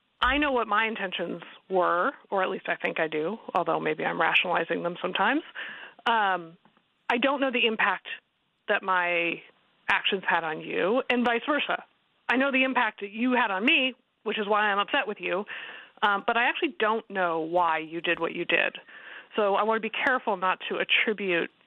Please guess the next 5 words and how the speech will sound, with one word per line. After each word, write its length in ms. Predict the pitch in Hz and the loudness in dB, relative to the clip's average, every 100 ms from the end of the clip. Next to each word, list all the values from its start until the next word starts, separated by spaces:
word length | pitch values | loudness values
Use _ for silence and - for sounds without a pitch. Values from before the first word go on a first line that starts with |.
| _ | _
negative 400 | 208 185 180 180 | -2 0 2 0
intentions 680 | 175 175 196 185 180 175 170 - - _ - - | 0 0 0 0 -2 -4 -8 -12 -16 _ -6 -4
to 60 | |
you. 500 | 175 185 165 - - - - - - - - - | 0 2 2 -2 -4 -6 -14 -16 -14 -12 -14 -2
And 100 | 254 | 0